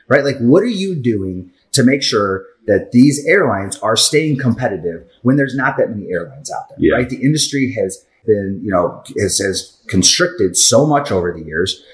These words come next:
Speaker 1: that there's only a few big players. And there's no need. You give Southwest seven billion dollars, and there's just no need for them to update their systems. There's no need to bring it to the twenty-first century.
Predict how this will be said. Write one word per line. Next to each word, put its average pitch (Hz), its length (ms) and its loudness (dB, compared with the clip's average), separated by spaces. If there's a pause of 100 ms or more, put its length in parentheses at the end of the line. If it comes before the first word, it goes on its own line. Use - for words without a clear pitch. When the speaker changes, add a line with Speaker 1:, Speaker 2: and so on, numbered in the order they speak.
(140)
Speaker 1:
that 123 100 4
there's 131 160 2
only 156 180 2
a 147 60 -6
few 139 200 2
big 147 220 -2
players. - 540 -2
And 117 400 -2 (360)
there's 160 240 4
no 165 160 0
need. 160 380 2
You 107 160 -4
give 123 220 0
Southwest 135 420 0
seven 131 340 0
billion 113 380 2
dollars, 120 580 0 (400)
and 131 140 4
there's 123 160 4
just 117 180 -4
no 104 200 2
need 110 260 0
for 107 80 2
them 107 160 -2
to - 140 -10
update 107 340 0
their 95 100 -6
systems. 110 480 0
There's 113 200 2
no 120 120 4
need 110 260 -2
to - 80 0
bring 92 280 -4
it - 100 -8
to 104 100 0
the 90 100 -2
twenty-first 92 500 -4
century. 110 420 -2